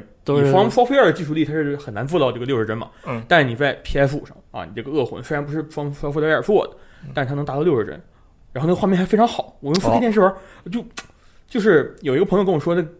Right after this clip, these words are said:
Speaker 2: 那个感觉就是沉浸感特别强，
Speaker 3: 哦。
Speaker 2: 就是让你忍不住一直在那玩。
Speaker 3: 原来如此。
Speaker 2: 啊，就流畅的让你觉得
Speaker 1: 很爽，停不下来，根本就。
Speaker 2: 对。
Speaker 3: 嗯。
Speaker 1: 嗯。
Speaker 3: 哎，那这个游戏的观感上，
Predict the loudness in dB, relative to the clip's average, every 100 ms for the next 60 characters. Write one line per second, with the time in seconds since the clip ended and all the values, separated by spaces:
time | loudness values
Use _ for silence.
0 | _ -8 -6 -6 -8 -8 -8 -8 -6 -4
1 | -4 -6 -10 -12 -12 -16 -20 _ _ -18
2 | 0 2 4 2 -2 -4 -4 -4 -4 -6
3 | -4 -6 -8 -14 -20 -20 _ -20 _ _
4 | -12 -10 -10 -12 -16 -20 -20 -20 -20 _
5 | -8 -8 -10 -20 -20 -14 -4 -2 0 2
6 | 4 2 0 0 2 4 4 4 4 2
7 | 0 -2 -4 -8 -12 -14 -16 -18 -20 -12
8 | -4 -2 0 -2 -4 -8 -20 -20 -8 0
9 | 2 2 -4 -4 -2 0 0 4 2 4
10 | 0 0 -2 -8 -2 2 4 4 2 0
11 | -4